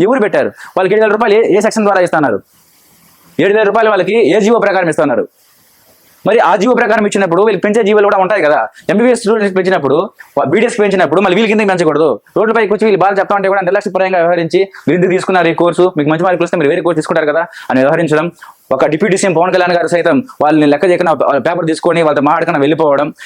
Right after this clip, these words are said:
నారా లోకేష్ గారు పూర్తి స్థాయిలో మిమ్మల్ని పరిశీలించిన తర్వాత, మంత్రిని అడిగిన తర్వాత మేము చెప్తామని చెప్పేసి ఇప్పుడు దాకా స్పందించకపోవడం, సీఎం చంద్రబాబు గారిని కలిసిన తర్వాత ఆయన కూడా స్పందించకపోవడం, ఎంత నిర్లక్ష్యం! ఇంకా ఏం స్పందిస్తారు వీళ్ళు? ఈ మంత్రివర్గం కావచ్చు, ఈ క్యాబినెట్ కావచ్చు, ఈ శాసనసభ కావచ్చు,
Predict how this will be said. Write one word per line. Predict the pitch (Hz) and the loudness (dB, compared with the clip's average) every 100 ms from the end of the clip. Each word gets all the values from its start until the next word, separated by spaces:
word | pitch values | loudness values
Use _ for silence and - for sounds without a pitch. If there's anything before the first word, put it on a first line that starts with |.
| - | -4
నారా | 156 185 | 0 2
లోకేష్ | 185 175 175 | 2 2 2
గారు | 165 170 135 | 2 2 0
పూర్తి | 165 185 | 0 0
స్థాయిలో | 208 180 | 0 0
మిమ్మల్ని | 175 170 160 | 2 2 0
పరిశీలించిన | 151 156 190 170 165 | 0 0 -2 -2 0
తర్వాత, | 165 165 190 190 262 - - | 0 0 0 -2 -10 -8 -2
మంత్రిని | 151 190 | 0 0
అడిగిన | 180 180 | 0 0
తర్వాత | 170 165 180 | 0 0 0
మేము | 127 120 135 | -2 -2 -2
చెప్తామని | 151 185 175 | -2 0 0
చెప్పేసి | 156 165 160 | 0 0 0
ఇప్పుడు | 147 170 | 0 0
దాకా | 180 | 0
స్పందించకపోవడం, | 175 165 180 175 156 147 131 151 - - | -2 -2 -2 -2 0 0 0 -2 -6 -10
సీఎం | - 190 196 | -2 0 2
చంద్రబాబు | 175 190 196 | 0 0 0
గారిని | 185 165 | 0 0
కలిసిన | 170 175 | 0 0
తర్వాత | 165 165 | 0 2
ఆయన | 165 131 185 | 0 0 0
కూడా | 214 | 0
స్పందించకపోవడం, | 214 196 175 170 151 139 139 143 _ _ _ _ _ | 0 0 0 -2 0 0 0 -6 _ _ _ _ _
ఎంత | 131 156 | -4 0
నిర్లక్ష్యం! | 156 147 - 98 - | 0 0 -4 -6 -4
ఇంకా | 143 | 0
ఏం | 190 247 | 2 2
స్పందిస్తారు | 247 226 220 214 | 0 0 0 0
వీళ్ళు? | 160 107 95 _ _ _ _ _ _ _ _ _ _ _ 165 | 0 0 -4 _ _ _ _ _ _ _ _ _ _ _ -2
ఈ | |
మంత్రివర్గం | 175 196 247 226 226 | 0 2 2 2 2
కావచ్చు, | 208 - | 2 2
ఈ | 220 | 0
క్యాబినెట్ | 180 190 233 196 | 0 0 0 2
కావచ్చు, | 202 190 226 | 0 0 0
ఈ | 202 | 0
శాసనసభ | 190 214 208 208 | 0 -2 -2 0
కావచ్చు, | 202 196 214 | 0 0 0